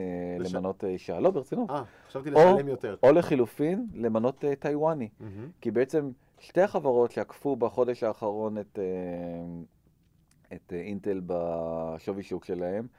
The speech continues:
Speaker 2: אחת זו NVIDIA, עם הפאונדר ג'נסן הונג,
Speaker 1: הטיוואני.
Speaker 2: הטיוואני, אה, וליסה סו, שהיא גם ילידת טיוואן, אה,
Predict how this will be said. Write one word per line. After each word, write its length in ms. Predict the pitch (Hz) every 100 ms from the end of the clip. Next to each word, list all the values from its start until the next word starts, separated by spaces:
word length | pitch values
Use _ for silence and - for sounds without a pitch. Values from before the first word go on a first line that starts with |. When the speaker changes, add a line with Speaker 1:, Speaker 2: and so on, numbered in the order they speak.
| _ _ _ -
Speaker 2:
אחת 280 | 104 117
זו 120 | 110 101
NVIDIA, 540 | 90 85 113 90 85 78 _ _ -
עם 160 | 90
הפאונדר 500 | 87 - 113 107 87 82
ג'נסן 360 | 107 98 95 85
הונג, 320 | 104 110 120 _ _ _ _ -
Speaker 1:
הטיוואני. 540 | 107 98 82 73 82
Speaker 2:
הטיוואני, 600 | - - 78 78 85 123 175 _ _ _ -
אה, 40 | 90 87 85 85 85 85 85 80
וליסה 400 | 87 110 - 110
סו, 300 | - 117 90 _ _ _ _ _ _
שהיא 220 | - 82
גם 260 | 78 104 85 78 _ _
ילידת 380 | 90 87 90 95
טיוואן, 480 | 87 80 76 82 131 - _ _ _ _ _ -
אה, 280 | 85 80